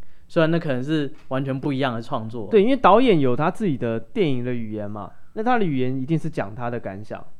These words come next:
Speaker 1: 嗯。
Speaker 2: 他没办法说，OK，你的，呃，你的故事讲给他听，他听听，哦，哦，好，我帮你说一次，那就没，没意思啊。如果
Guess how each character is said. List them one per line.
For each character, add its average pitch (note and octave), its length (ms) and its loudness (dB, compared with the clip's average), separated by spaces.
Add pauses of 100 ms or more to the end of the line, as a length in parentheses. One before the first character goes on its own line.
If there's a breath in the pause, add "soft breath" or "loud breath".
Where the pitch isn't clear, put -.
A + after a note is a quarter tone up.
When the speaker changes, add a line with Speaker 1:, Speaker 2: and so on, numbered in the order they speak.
Speaker 1:
嗯。 C3 380 -6
Speaker 2:
他 E3+ 140 -4
没 C#3+ 160 -2
办 D#3 140 0
法 B2 80 0
说， C3+ 240 -2
OK， B2+ 260 -4
你 A2+ 180 -8
的， A#2+ 220 -4 (840 soft breath)
呃， A#2 200 -4
你 A#2 120 -2
的 B2+ 80 0
故 C#3+ 200 -4
事 C3 360 -4 (200)
讲 B2 140 -4
给 B2+ 120 -2
他 B2 140 -2
听， A#2+ 180 -6
他 A#2 120 -4
听 B2+ 140 -6
听， B2 100 -4
哦， - 40 -12
哦， A2+ 500 0
好， G2+ 380 -8
我 - 140 -10
帮 A#2 200 -4
你 A2 120 -4
说 G#2+ 260 -6
一 G#2+ 60 -6
次， - 260 -12 (160)
那 F#3+ 140 2
就 F3 100 4
没， B2+ 180 2
没 A#2 240 0
意 C#3+ 120 0
思 C3 160 -6
啊。 G#2 160 -4
如 B2+ 100 -6
果 D3 100 -2